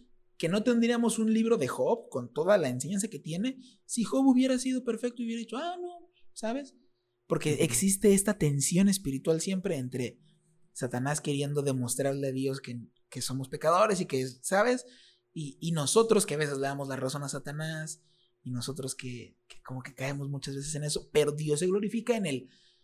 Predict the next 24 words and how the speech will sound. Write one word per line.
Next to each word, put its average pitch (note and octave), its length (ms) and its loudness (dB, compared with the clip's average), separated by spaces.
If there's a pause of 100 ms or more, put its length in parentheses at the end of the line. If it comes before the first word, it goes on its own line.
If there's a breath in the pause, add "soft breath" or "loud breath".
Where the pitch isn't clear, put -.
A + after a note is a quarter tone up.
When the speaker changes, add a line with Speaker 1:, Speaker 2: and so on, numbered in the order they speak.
(680 soft breath)
Speaker 1:
sí, F#3+ 540 -2
es C3 160 -2
pecador, C3 720 2
pero D3+ 180 8
lo B2 140 0
intenta. C3+ 640 -2 (180)
Speaker 2:
Ujú. A#2+ 140 -4
Speaker 1:
Y G#3+ 140 8
porque C3+ 480 -2
me A2+ 200 -4
ama, C#3 420 0
lo C#3+ 180 2
intenta. A#2+ 580 0 (180 loud breath)
Porque A3+ 200 0
no D#4 100 0
lo G4 80 2
in-, B3+ 200 -2
no A3+ 180 -2
lo D4+ 140 -6
intentamos A3 640 -4
si C3+ 120 -4
no E3 120 -4
pretendemos D#3+ 680 -2 (240 soft breath)
alcanzarlo C3 840 -2